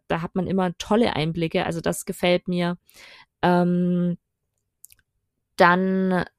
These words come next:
auch, auch einfach, ähm, eine gute Kommunikation mit Fans und vielleicht auch mit Kritik umgehen können. Also das macht für mich halt auch echt, jetzt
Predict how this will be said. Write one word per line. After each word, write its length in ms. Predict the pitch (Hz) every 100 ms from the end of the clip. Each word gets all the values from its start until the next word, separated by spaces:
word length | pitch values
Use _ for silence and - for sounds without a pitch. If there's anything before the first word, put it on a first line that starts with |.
| _ _ _ _ _ _ _ _ _ _ _
auch, 180 | 185 - -
auch 140 | 190
einfach, 520 | - 190 - 196 - -
ähm, 840 | 190 190 185 180 180 180 180 185 - _ _ _ _
eine 160 | 196 190
gute 580 | - 190 208 - 220 208
Kommunikation 1500 | - 226 196 202 196 - 185 - - - 175 175 196 220 269 - - - - -
mit 560 | 196 196 - - - -
Fans 800 | - - 190 190 196 220 233 -
und 180 | - 214
vielleicht 380 | - 190 196 -
auch 80 | 190
mit 260 | 196 -
Kritik 480 | - 208 - - -
umgehen 440 | - 269 269 269
können. 280 | 269 262 254
Also 220 | - 196 196 - - -
das 160 | - 175
macht 200 | 294 -
für 120 | 269
mich 200 | 247 247
halt 180 | 233 220 -
auch 260 | 190 202 -
echt, 460 | - 185 190 - - _ _ _ _ _ -
jetzt 300 | 196 -